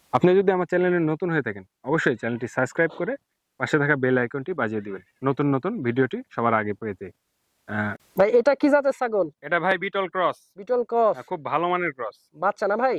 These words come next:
Speaker 1: হ্যাঁ, বাচ্চা, মেয়ে বাচ্চা।
Speaker 2: মেয়ে বাচ্চা আছে।
Speaker 1: জি।
Speaker 2: খুবই দারুণ দেখেন বাচ্চাটা।
Speaker 1: ব-,
Speaker 2: গ্রোথ
Speaker 1: ডাবল
Speaker 2: কত
Speaker 1: হাড্ডি
Speaker 2: সুন্দর।
Speaker 1: বাচ্চা, গ্রোথটা খুবই সুন্দর।
Speaker 2: কখনোই ভাঙবে না এই ধরনের
Speaker 1: হ্যাঁ,
Speaker 2: বাচ্চা।
Speaker 1: বাচ্চাটার গ্রোথটা খুবই সুন্দর, ডাবল হাড্ডির একটা
Speaker 2: আচ্ছা,
Speaker 1: বাচ্চা।
Speaker 2: মোটামুটি হাইট কেমন ভাই এই বাচ্চাটা?
Speaker 1: এটা হাইট আছে মোটামুটি ভাই বাইশ ইঞ্চির মতো।
Speaker 2: বাইশ ইঞ্চি, বাহ,
Speaker 1: হুম।
Speaker 2: খুব ভালো একটা।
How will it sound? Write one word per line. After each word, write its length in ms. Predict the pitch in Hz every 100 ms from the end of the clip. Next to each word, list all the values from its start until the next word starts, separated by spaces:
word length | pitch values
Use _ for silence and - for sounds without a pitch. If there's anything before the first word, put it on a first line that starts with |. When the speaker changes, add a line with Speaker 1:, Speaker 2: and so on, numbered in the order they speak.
| 139
Speaker 1:
হ্যাঁ, 260 | 131 127
বাচ্চা, 300 | 123 143 -
মেয়ে 180 | 139 151
বাচ্চা। 280 | 135 - 104 - _
Speaker 2:
মেয়ে 180 | 175 196
বাচ্চা 360 | 190 170 180 160
আছে। 200 | - 208 277
Speaker 1:
জি। 100 | 113 101 - -
Speaker 2:
খুবই 280 | 226 240
দারুণ 400 | 196 196 226 220
দেখেন 280 | 196 180 160 139 156
বাচ্চাটা। 360 | 151 143 147
Speaker 1:
ব-, 20 | 160
Speaker 2:
গ্রোথ 160 | 170
Speaker 1:
ডাবল 220 | 165 175
Speaker 2:
কত 60 | 175
Speaker 1:
হাড্ডি 140 | 170
Speaker 2:
সুন্দর। 160 | 226 233
Speaker 1:
বাচ্চা, 240 | - 120 101 104 117
গ্রোথটা 380 | 156 170 -
খুবই 200 | 165 175
সুন্দর। 320 | 160 127 98 90 _
Speaker 2:
কখনোই 320 | - 262 262
ভাঙবে 340 | 220 208 196
না 60 | 180
এই 80 | 170
ধরনের 220 | 175 165
Speaker 1:
হ্যাঁ, 120 | 156
Speaker 2:
বাচ্চা। 180 | 101 135 135 _
Speaker 1:
বাচ্চাটার 380 | 120 120 139 143
গ্রোথটা 400 | 127 143 147 170 160
খুবই 160 | 170
সুন্দর, 260 | 170 175 185
ডাবল 280 | 147 143 143
হাড্ডির 220 | 139 131
একটা 100 | 127
Speaker 2:
আচ্ছা, 140 | 196 269
Speaker 1:
বাচ্চা। 60 |
Speaker 2:
মোটামুটি 280 | 294 294 294
হাইট 240 | 233 277 -
কেমন 160 | 262 226
ভাই 100 | 208
এই 60 | 196
বাচ্চাটা? 320 | 190 190 208
Speaker 1:
এটা 100 | 196
হাইট 200 | 196 202
আছে 180 | 208 202 208
মোটামুটি 360 | 202 202 190 185
ভাই 160 | 180
বাইশ 240 | 175 170 160
ইঞ্চির 240 | 156 143
মতো। 200 | 131 120 143 185
Speaker 2:
বাইশ 240 | 226 240 240
ইঞ্চি, 280 | 214 - 180
বাহ, 180 | 220 110
Speaker 1:
হুম। 100 | 101 _
Speaker 2:
খুব 100 | - 180
ভালো 220 | 170 175
একটা। 200 | 165 -